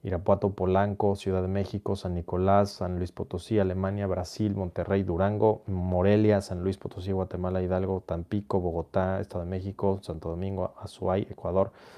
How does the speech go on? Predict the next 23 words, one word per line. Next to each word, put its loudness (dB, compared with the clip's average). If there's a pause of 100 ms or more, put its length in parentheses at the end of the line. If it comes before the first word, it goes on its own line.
(920)
A 4
ver 8
qué, 4
voy 12
a, 12
voy 12
a 12
practicar 8 (760)
para 12
leer 8 (720)
sin 4
tener 8
que 12
detener 8 (1000)
el 4 (300)
mouse. 0 (800)
Ahí 6
va. 4 (420)
Montevideo, 10
Boca 6
Negra, 6
Jalapa, 4
Coxpa, 2